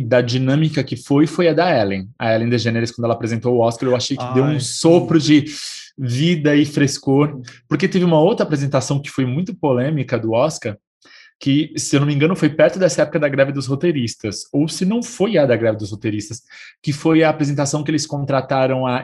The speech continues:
Speaker 1: Anne Hathaway e o James Franco pra apresentar, e ela foi muito criticada. E esses dias tava saindo uma notícia na internet falando o porquê disso,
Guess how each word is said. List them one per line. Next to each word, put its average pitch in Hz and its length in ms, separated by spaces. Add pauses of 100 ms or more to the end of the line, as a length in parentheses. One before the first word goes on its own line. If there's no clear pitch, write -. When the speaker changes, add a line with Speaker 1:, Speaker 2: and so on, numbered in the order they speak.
Speaker 1:
Anne 151 140
Hathaway 147 500
e 143 180
o 139 120
James 135 320
Franco 123 300
pra 135 80
apresentar, 131 580
e 110 100
ela 110 160
foi 135 180
muito 156 440
criticada. 127 640 (460)
E 151 120
esses 160 280
dias 151 240
tava 156 180
saindo 151 300
uma 147 120
notícia 151 400
na 123 100
internet 120 500
falando 143 580 (160)
o 151 80
porquê 175 460
disso, 151 520